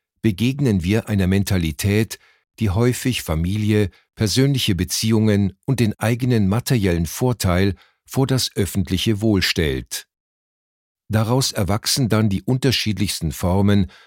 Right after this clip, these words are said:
von Selbstbereicherung und Korruption. Diese Tendenz ist in den meisten Ländern Afrikas und des westlichen Asiens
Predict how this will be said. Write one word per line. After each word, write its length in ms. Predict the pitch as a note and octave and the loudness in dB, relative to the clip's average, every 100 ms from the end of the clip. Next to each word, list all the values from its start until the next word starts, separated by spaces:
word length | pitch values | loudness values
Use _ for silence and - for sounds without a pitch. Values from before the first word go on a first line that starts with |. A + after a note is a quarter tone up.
| _ | _
von 200 | - B2+ | -2 0
Selbstbereicherung 1200 | F#2+ A2 - - F2+ E2 E2+ - G2+ F#2 F#2+ F#2 _ _ - | 2 0 0 -4 -2 0 -2 0 0 2 2 0 _ _ -4
und 260 | A2 G#2+ - | -2 -2 -2
Korruption. 840 | G2 F2+ - - B2 D#2+ C2+ A#1+ - _ _ _ _ _ _ _ _ _ _ - | -2 -2 -4 -2 0 0 -2 -6 -14 _ _ _ _ _ _ _ _ _ _ -8
Diese 340 | F#2 B2 A2 G2+ | 0 2 2 2
Tendenz 640 | A2 G#2+ B2+ B2+ A2 - - - - | 2 2 2 2 0 -4 -12 -20 -6
ist 240 | B2+ - | -4 -2
in 120 | G#2 | 0
den 140 | G2 F#2 | 2 2
meisten 460 | F#2 C3 - G#2 | 2 0 0 0
Ländern 360 | F2 G2+ F#2 F2 | 2 2 2 0
Afrikas 800 | - A#2+ - F2+ G#2 G#2 - - | -2 -4 -2 -2 0 0 -2 -4
und 140 | G#2 F#2 | -2 -2
des 180 | - | 0
westlichen 560 | G2 F#2+ - F2 F2+ D#2+ | -2 -2 -2 -2 -2 -2
Asiens 600 | G2 F#2+ E2+ G2 G2 - | -2 -2 0 0 0 -2